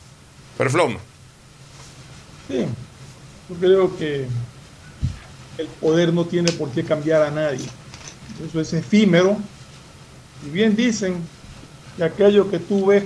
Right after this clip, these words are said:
Speaker 2: caer mientras sube, después los verás subir mientras tú caes. Entonces, la sencillez,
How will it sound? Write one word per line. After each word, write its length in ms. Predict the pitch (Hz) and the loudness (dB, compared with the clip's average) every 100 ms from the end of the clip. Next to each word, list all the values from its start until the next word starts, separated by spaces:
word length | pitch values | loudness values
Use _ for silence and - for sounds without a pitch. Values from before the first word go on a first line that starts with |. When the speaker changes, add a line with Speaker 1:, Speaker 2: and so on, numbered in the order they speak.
| - | 0
Speaker 2:
caer 280 | 175 180 190 | 4 4 4
mientras 420 | 185 170 170 165 | 0 -4 -4 -4
sube, 400 | 208 202 196 190 170 - - - - - - | 0 2 2 0 -6 -18 -20 -20 -20 -20 -16
después 360 | 135 - 185 | -8 0 0
los 180 | 185 165 | 2 0
verás 320 | 151 160 180 | 2 2 2
subir 260 | 180 175 185 | 0 -2 -2
mientras 280 | 165 165 147 | -2 -4 -8
tú 120 | 175 - | -8 0
caes. 260 | 175 120 - - - - - - - - - | 2 2 -4 -16 -20 -20 -16 -16 -18 -20 -16
Entonces, 640 | 196 - 196 175 185 170 - | -10 2 2 4 0 -2 -6
la 140 | 175 160 | -4 -4
sencillez, 760 | 180 175 185 180 220 202 196 | -2 -2 -2 2 6 6 4